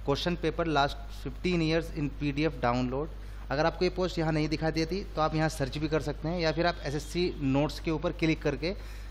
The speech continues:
एसएससी की जितनी पोस्ट होंगी, वो सारी की सारी आपको यहाँ मिल जाएगी। ये पोस्ट भी आपको यहाँ मिल जाएगी, तो यहाँ से आप प्राप्त कर सकते हैं।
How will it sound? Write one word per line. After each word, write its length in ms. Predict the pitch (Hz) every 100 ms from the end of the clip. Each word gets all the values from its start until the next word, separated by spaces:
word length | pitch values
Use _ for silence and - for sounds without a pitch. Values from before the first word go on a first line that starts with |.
| - -
एसएससी 340 | 143 160 196
की 80 | 175
जितनी 260 | 143 170 175
पोस्ट 280 | 160 151
होंगी, 140 | 156 160
वो 100 | 160
सारी 240 | 156 147
की 60 | 147
सारी 220 | 156 147
आपको 240 | 147 147
यहाँ 120 | 143 139
मिल 140 | 131
जाएगी। 220 | 135 156
ये 80 | 151
पोस्ट 260 | 147 139 -
भी 60 |
आपको 260 | 135 - 139
यहाँ 120 | 131
मिल 160 | 123 120
जाएगी, 220 | 127 147
तो 80 | 147
यहाँ 160 | 131
से 100 | 127
आप 80 | 135
प्राप्त 280 | 135 120 -
कर 100 | 104
सकते 280 | 101 -
हैं। 120 | 95